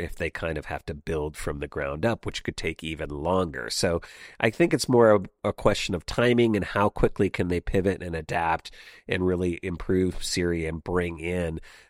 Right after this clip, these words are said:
new concepts like generative A I. So we'll have to wait and see, but hopefully it'll be coming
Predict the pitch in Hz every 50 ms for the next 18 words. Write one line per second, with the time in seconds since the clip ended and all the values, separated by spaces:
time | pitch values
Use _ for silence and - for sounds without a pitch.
0 | _ - 90 95 90 - - - 101 110 107 - - 92 85 82 - - 82 85
1 | 82 82 82 82 87 90 - - - _ _ _ _ - - - - 90 80 78
2 | 76 76 73 - - 76 69 - 69 69 69 67 73 73 123 110 - - - -
3 | _ - - - - - 85 - - - - - 101 92 - 135 131 - - 147
4 | 143 139 143 113 135 127 - - 156 175 180 151 117 107 - - - 156 196 -
5 | - - 139 113 104 98 98 95 - 95 - - - 87 87 87 82